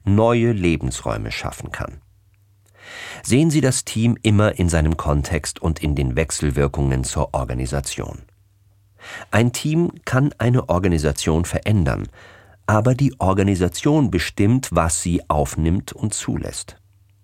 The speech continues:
Sieh dich selbst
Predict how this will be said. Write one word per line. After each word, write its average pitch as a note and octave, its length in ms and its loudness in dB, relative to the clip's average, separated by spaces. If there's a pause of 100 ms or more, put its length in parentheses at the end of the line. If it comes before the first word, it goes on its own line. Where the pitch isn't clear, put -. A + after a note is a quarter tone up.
(1300)
Sieh A#2 300 2
dich D#3 200 0
selbst - 600 0